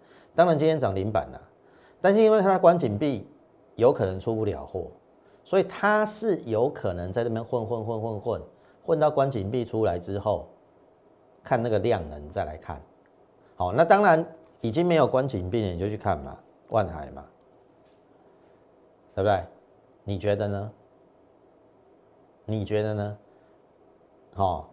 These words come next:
如果按照量大地方飞高点，可能会再过，过高一次。可是这个过高，会不会是它的终点站？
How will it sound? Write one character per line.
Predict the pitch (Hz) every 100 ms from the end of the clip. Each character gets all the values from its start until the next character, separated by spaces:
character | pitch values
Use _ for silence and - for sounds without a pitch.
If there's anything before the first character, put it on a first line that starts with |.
| _ _ _
如 | 104 185
果 | 202
按 | 170 220
照 | 214 190
量 | 190
大 | 175 160
地 | 151
方 | 147 143
飞 | 135
高 | 123 120
点， | 87
可 | 85 92
能 | 98
会 | 123
再 | 120
过， | 113 107
过 | 104 104
高 | 95 90
一 | 82
次。 | -
可 | 85 113
是 | 170
这 | 185
个 | 160
过 | 175 165 135
高， | 127 117 117 127 - _ _ _ _ _ _ _ _ _ _ _ _ - -
会 | 147 110
不 | - 98
会 | - 120 104
是 | - - 110 95
它 | - 92
的 | 90 82
终 | - 85 85
点 | 71
站？ | 67 82